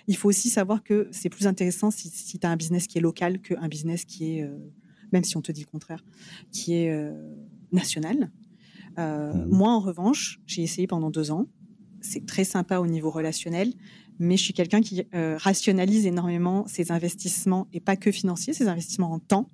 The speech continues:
Speaker 1: également. Et j'ai préféré,
Speaker 2: Mmh,
Speaker 1: euh,
Speaker 2: ouais.
Speaker 1: allouer mon temps à d'autres choses, d'autres actions par la suite, parce que ça ne m'a pas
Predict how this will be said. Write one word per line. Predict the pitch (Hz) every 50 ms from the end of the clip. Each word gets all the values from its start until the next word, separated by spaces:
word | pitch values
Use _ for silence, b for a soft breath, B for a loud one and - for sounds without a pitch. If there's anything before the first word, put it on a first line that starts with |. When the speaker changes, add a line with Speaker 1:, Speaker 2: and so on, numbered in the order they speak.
| - -
Speaker 1:
également. | 180 160 165 160 156 160 214 - B B B B B B B B B B -
Et | 180
j'ai | 160 170 170
préféré, | - - 196 180 - - 175 170 165 185 202 - 180 175
Speaker 2:
Mmh, | 170
Speaker 1:
euh, | 170 160 156 151 147 147 147 160
Speaker 2:
ouais. | 151 147 - - -
Speaker 1:
allouer | 175 165 165 175 185 185
mon | 180 165 160 151
temps | 147 - - 156 185 262 277 - - _ _ - -
à | 160 170 175
d'autres | - 175 190 - - - 175
choses, | - - 170 175 185
d'autres | - 196 - - 196 170
actions | 165 - - - 175 196
par | - 180
la | 165 156
suite, | - - - -
parce | - 208 - -
que | -
ça | - 170 156
ne | 151 147
m'a | 143 147 147
pas | - - 170 185 214